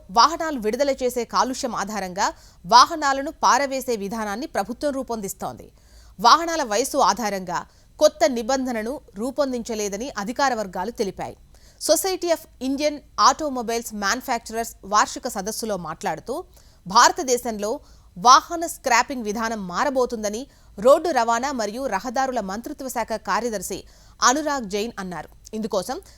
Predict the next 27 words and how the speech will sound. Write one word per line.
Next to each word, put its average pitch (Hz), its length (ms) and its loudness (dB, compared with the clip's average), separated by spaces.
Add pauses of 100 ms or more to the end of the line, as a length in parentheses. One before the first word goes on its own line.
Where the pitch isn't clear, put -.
సంప్రదింపులు 311 580 0
కొనసాగుతున్నాయి. 190 800 -4 (320)
ఇక 226 160 -2
నుంచి 262 440 -4 (260)
అధిక 349 340 4
కాలుష్యంతో 262 640 0
వాహనాలు 220 500 2
నడపలేం. 202 500 -6 (460)
పదిహేనేళ్ల 262 600 4
తర్వాత 240 400 2
రద్దు 202 360 -6
చేసే 247 220 -4
విధానం 202 400 -8
తప్పనిసరి 247 560 -6
కావడంతో 185 600 -6 (420)
చాలామంది 277 600 4
నిరసన 262 420 -4
వ్యక్తం 254 360 -4
చేస్తున్నారు. 180 440 -8 (500)
"నేను 269 200 -2
బాగా 214 400 6
మెయింటైన్ 233 560 -2
చేసుంటే 180 500 -8 (320)
మీరు 330 240 0
నా 311 180 0
వాహనాన్ని 269 640 0
ఎందుకు 269 480 -6